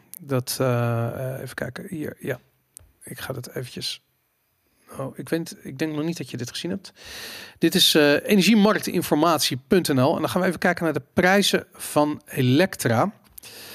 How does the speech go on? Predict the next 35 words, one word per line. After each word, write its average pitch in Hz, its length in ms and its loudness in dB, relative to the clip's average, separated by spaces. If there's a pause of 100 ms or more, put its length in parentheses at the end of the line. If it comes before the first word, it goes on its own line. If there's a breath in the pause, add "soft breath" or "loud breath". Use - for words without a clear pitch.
(380 loud breath)
Ehm, 131 680 2
en 131 80 -4 (100)
dan 135 80 -4
gaan 151 140 -2
we 147 100 2
dat 131 100 -4
even 131 220 -2
doen, 135 360 -2 (160)
ehm, 127 880 -2 (720)
het 202 120 0
afgelopen 127 360 0
jaar 110 160 0
bijvoorbeeld. - 480 -4 (960 loud breath)
En 147 460 2 (100)
deze 175 260 4
grafiek - 260 -4
kan 151 100 4
je 143 60 4
mooi 143 180 4
de 127 80 -2
prijs 139 340 0
van 135 140 -8
Elektra 135 340 -2
zien. 180 420 -4
Eh, 131 920 -4
eh, - 80 -6
wacht, 127 320 -6
misschien 131 280 -4
ga - 80 -6
ik 131 80 -6
hem 135 120 -8
eventjes 131 440 -8
een 131 120 -16
klein 180 320 -4
beetje, 139 460 -8